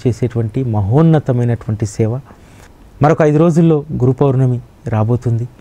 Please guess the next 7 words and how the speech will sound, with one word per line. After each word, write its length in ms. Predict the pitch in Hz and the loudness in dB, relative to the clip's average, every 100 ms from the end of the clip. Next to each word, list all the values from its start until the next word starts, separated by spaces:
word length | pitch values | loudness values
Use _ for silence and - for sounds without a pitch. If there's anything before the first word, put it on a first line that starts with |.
| - - - 117 | -20 -20 -10 0
గురు 140 | 123 | 0
పౌర్ణమి 520 | 117 135 123 123 120 123 - | 2 2 2 0 -2 -6 -8
సద్గురువును 600 | - 110 117 139 135 120 | -4 -2 2 2 2 0
ఆశ్రయించినటువంటి 960 | 117 - 120 107 117 110 117 110 - 113 - - - - | -4 -2 -4 -2 -6 -6 -4 -4 -6 -8 -10 -20 -20 -8
మనందరికీ 580 | 110 107 127 175 175 165 | -4 0 2 2 2 0
కూడా 360 | 139 - 123 135 - - - - - | -2 -2 -4 -6 -12 -20 -20 -20 -20
ఒక 100 | - | -8